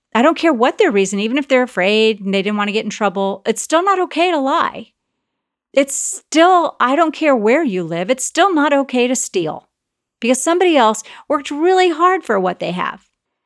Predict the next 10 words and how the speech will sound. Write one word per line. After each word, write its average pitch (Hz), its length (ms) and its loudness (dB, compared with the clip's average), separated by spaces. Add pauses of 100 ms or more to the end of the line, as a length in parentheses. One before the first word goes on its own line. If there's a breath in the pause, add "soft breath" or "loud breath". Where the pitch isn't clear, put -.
(380)
Maybe 254 240 4
a 339 40 2
brother, 330 280 0
sister, - 600 -4
or 196 140 0
maybe 277 240 4
even 320 320 2
from 262 220 2
you. 180 280 -2 (580)
So - 440 4